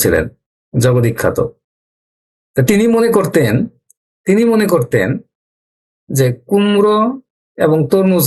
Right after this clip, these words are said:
গাছ থেকে জন্ম নেয় মেষ, ভেড়া, ভেড়া, মেষ শাবক, মেষ শাবকের জন্ম হয়, ওটা তার ধারণা ছিল এবং এটাই উনি প্রচার করেন এবং মানুষ ওইটাকে বিশ্বাস করতেন যে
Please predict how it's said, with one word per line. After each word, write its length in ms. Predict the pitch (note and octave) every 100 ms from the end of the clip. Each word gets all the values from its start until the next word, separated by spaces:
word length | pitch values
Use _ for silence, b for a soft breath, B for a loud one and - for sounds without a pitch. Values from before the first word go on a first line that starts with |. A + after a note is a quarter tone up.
| A2+
গাছ 240 | F2+ D#2 - - - _ _ _ _ _ _ _ _ _ _ - -
থেকে 180 | F3+ E3 D3+
জন্ম 200 | E3 E3+ D3+
নেয় 140 | C3+ A#2 A2+
মেষ, 180 | G#2+ - - - _ -
ভেড়া, 220 | F#2+ A2 - - _ _ _ _ _ _ _ _ _ _ _ _ _ _ -
ভেড়া, 260 | A#2+ A2+ A2
মেষ 120 | B2 -
শাবক, 260 | G#2 F2 - A#2
মেষ 140 | C#3+ -
শাবকের 300 | D#3 C#3 C3
জন্ম 180 | B2+ A#2+ F#2+
হয়, 180 | D#2 - - _ _ _ _ _ _ _ -
ওটা 140 | F3 A#3+
তার 120 | A3+
ধারণা 320 | C#3 B2 G2+ -
ছিল 140 | D#2+ E2 -
এবং 100 | F#3
এটাই 140 | G3+ A3
উনি 80 | G3+ F#3+
প্রচার 220 | F3+ F#3 C#3
করেন 160 | A2 A#2
এবং 100 | E3+ F3+
মানুষ 160 | G3+ G3+
ওইটাকে 220 | G3 E3+ D3+
বিশ্বাস 220 | B2+ A#2 -
করতেন 260 | F#2+ F#2 - _ _ _ _ _
যে 80 | -